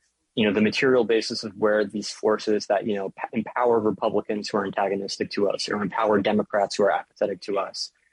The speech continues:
You know, we, we need to target that foundation, and that foundation is, you know, capitalism.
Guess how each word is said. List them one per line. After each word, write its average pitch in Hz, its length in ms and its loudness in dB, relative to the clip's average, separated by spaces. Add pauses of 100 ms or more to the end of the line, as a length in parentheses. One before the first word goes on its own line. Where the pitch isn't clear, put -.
(220)
You 110 120 0
know, 113 60 2
we, 135 140 2
we 127 160 4
need 131 160 4
to 123 100 -6
target 117 640 -2
that 101 320 -2
foundation, 101 580 -2
and 98 100 -6
that - 160 -4
foundation 104 500 0
is, 98 340 -6
you 110 60 4
know, 101 320 2
capitalism. - 760 -4